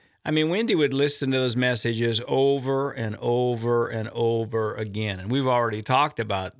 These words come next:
that, just the, the re-, the repetition and the need. But I just want to say it again. Don't say, "Oh, I've already heard that." No, say, "Wow, I,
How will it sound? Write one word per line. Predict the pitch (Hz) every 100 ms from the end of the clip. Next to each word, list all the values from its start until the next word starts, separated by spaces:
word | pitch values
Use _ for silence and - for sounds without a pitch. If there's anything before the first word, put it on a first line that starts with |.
| 113
that, | 113 120 110 - _ 123
just | 120 -
the, | 120
the | 101 110
re-, | 104 110 110 -
the | - 117
repetition | 117 131 - 110 - 151 - 117 104
and | 101
the | 110
need. | 117 143 160 143 110 - _ _ _ _ _ _ _ _ _
But | - 131
I | 127
just | 120 127 -
want | 131
to | 117
say | - 135 127
it | 120
again. | 113 131 143 - _ _ _ _ _ _ _ _ _ _ -
Don't | 127 131 117
say, | - 120
"Oh, | 135 139
I've | 117
already | 120 127 120 104
heard | 107 139 143 95
that." | 85 - - - _ _ _ _ _ _ _ _ _ _ _ -
No, | 123 127
say, | 113 120
"Wow, | 117 127 110 85
I, | 110